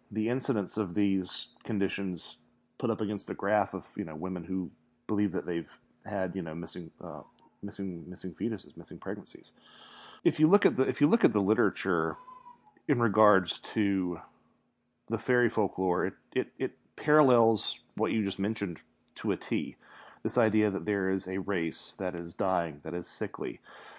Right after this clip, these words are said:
that is in need of new genetic material, um, that is seeking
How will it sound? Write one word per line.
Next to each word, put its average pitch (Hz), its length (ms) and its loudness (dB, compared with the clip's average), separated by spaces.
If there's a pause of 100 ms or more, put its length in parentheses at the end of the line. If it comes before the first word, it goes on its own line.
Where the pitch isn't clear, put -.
(120)
that 107 200 2
is 101 160 -2
in 101 200 0
need 123 220 2
of 110 120 2
new 110 220 0
genetic 101 420 0
material, - 680 -6 (340)
um, 90 400 -6
that 101 440 0
is 107 180 -4
seeking 123 680 2